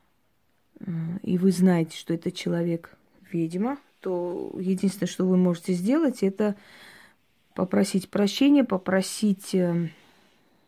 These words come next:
скажем так, о снисхождении, и, может быть, человек смягчится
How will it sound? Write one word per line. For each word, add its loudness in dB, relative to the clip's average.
скажем -4
так, -8
о 2
снисхождении, 2
и, 0
может 2
быть, -2
человек -2
смягчится 2